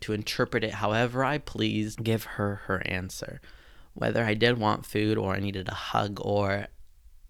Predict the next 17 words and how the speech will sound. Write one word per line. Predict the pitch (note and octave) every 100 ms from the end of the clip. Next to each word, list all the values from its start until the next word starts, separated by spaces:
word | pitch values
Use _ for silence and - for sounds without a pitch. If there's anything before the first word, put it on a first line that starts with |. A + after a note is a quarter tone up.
| -
I | G#2 G2
just | G2 G2+ -
wanted | F#2 F#2+
to | -
be | -
alone, | G2 G#2 A#2+ A2+
whatever | A2 A#2 A#2 A#2
type | - A#2
of | A2+
support | - G#2+ - A2+ -
or | G#2+
support | - - - -
I | -
didn't | - C3+ C3 -
want | G2 -
from | G#2+ -
her, | - -